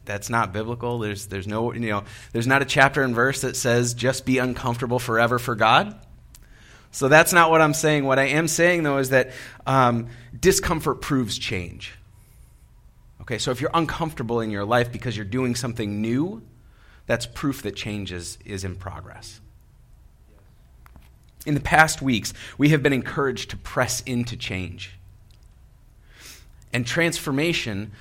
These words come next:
from God and change from God is what we want to press into. Not change for the sake of change, but change for betterment, for improvement, for moving forward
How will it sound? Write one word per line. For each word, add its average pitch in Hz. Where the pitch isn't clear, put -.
from 160
God 104
and 104
change 165
from 101
God 92
is 120
what 127
we 123
want 117
to 110
press 95
into. 85
Not 139
change 151
for 143
the 131
sake 113
of -
change, 85
but -
change 160
for 131
betterment, 110
for 110
improvement, 98
for 110
moving 98
forward 92